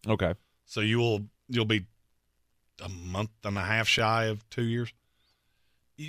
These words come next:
Speaker 2: you just gotta temper the expectations. Probably be a slow start.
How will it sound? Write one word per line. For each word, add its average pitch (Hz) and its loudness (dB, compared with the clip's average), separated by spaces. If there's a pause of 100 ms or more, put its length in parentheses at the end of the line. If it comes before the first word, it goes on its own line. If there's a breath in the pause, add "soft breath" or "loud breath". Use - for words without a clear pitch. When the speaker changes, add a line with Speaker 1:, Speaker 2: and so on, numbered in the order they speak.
(140)
Speaker 2:
you 165 -4
just 170 4
gotta 180 2 (800)
temper 147 -2
the 139 6
expectations. 131 -2
Probably 143 2
be 131 0
a 120 2
slow 113 0
start. 104 -2